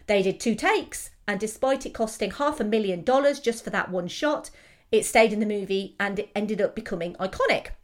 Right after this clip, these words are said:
As I mentioned previously, the movie was released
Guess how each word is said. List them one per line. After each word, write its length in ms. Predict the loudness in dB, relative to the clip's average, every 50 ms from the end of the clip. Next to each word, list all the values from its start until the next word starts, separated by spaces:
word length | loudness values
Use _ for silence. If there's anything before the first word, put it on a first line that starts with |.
| _ _ _ _ -20 -20 _ _ _ _ _ 2
As 120 | 2 4
I 60 | 4
mentioned 320 | 2 2 0 0 0 -2 0
previously, 720 | 0 2 2 2 2 2 0 0 -2 0 2 2 2 2 2
the 140 | 0 0 0
movie 320 | 2 0 0 0 0 0
was 280 | 2 0 0 0 -2 -2
released 500 | -2 -2 0 0 -2 -2 -4 -8 -12